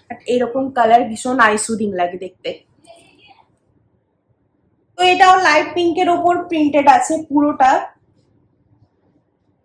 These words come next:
এটা সামনের দিকে ফ্রন্ট পুরোটা আছে, এখানে বাটন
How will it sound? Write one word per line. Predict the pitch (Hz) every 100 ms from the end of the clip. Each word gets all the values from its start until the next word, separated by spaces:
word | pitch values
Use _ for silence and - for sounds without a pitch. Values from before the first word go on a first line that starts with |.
| _ _ _ _ - - -
এটা | 247 285 -
সামনের | 302 277 302 302
দিকে | 311 330 349 -
ফ্রন্ট | 302 294 311 - _ _
পুরোটা | 294 302 294 294
আছে, | 277 320 302
এখানে | 285 269 277 359 - _ 220
বাটন | 247 285